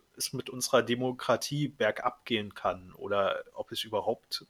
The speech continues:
bergab geht mit unserer Demokratie in Corona-Zeiten. Ähm, und, und haben uns da ja so überlegt, äh, Ungarn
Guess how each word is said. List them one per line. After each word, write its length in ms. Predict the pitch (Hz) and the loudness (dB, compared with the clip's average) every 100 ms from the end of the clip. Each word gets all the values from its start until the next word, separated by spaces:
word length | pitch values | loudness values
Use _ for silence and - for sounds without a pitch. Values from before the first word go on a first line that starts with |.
| _ | _
bergab 500 | 123 104 - 113 - | 0 0 0 -6 -4
geht 300 | 117 107 - | -4 -4 -6
mit 140 | 110 | -14
unserer 320 | 110 104 - 104 | -12 -4 -2 -2
Demokratie 760 | 101 101 - 104 - - 104 | -2 -6 -2 -4 -2 -8 -4
in 160 | 95 101 | -4 -6
Corona-Zeiten. 1000 | - 104 120 104 101 - 95 - - 131 _ - - - - - _ - | -10 -4 -4 -2 -4 0 -2 -2 -10 -20 _ -16 -14 -12 -14 -20 _ -2
Ähm, 440 | 110 110 110 110 - _ _ | 2 4 2 -2 -10 _ _
und, 220 | - 104 101 | -16 -10 -8
und 220 | 107 110 | -6 -2
haben 180 | 110 113 | -2 -2
uns 180 | 113 | -4
da 160 | - 110 | 6 8
ja 180 | 110 107 | 8 6
so 400 | 107 107 107 98 | 2 -2 -2 -2
überlegt, 600 | 107 107 107 107 - - | 2 2 2 -4 -6 -2
äh, 440 | 104 104 101 85 - - - - - - | 2 4 4 2 -2 -10 -16 -16 -16 -16
Ungarn 720 | - 135 156 135 131 135 143 | -6 -2 8 8 8 4 -4